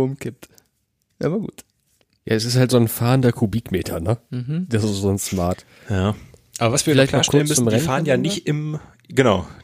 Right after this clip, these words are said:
Speaker 3: die fahren ja nicht im Rennen der, der Formel E, äh, im
Speaker 1: Im
Speaker 3: Rahmen
Speaker 1: Rahmen.
Speaker 3: der Formel E.
Speaker 1: Ja, richtig. Eigene Serie, ne? Eine
Speaker 2: Genau, die werden jetzt in
Speaker 1: nationale
Speaker 2: Rom
Speaker 1: Meisterschaft.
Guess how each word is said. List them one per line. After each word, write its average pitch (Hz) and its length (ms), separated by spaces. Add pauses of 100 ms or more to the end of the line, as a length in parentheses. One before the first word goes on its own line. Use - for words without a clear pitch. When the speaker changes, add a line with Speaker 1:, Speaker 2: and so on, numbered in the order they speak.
Speaker 3:
die 107 60
fahren 117 200
ja 117 60
nicht 131 160
im 135 100
Rennen 120 340
der, 113 260
der 104 120
Formel 101 400
E, 92 300
äh, 107 180
im 127 100
Speaker 1:
Im 117 40
Speaker 3:
Rahmen - 0
Speaker 1:
Rahmen. 113 260
Speaker 3:
der 104 100
Formel 98 220
E. 90 200
Speaker 1:
Ja, 147 160
richtig. 135 500
Eigene 120 240
Serie, 110 400
ne? 131 160 (920)
Eine 120 180
Speaker 2:
Genau, 123 140
die 98 40
werden 120 160
jetzt 127 80
in 143 140
Speaker 1:
nationale 139 320
Speaker 2:
Rom 151 80
Speaker 1:
Meisterschaft. - 840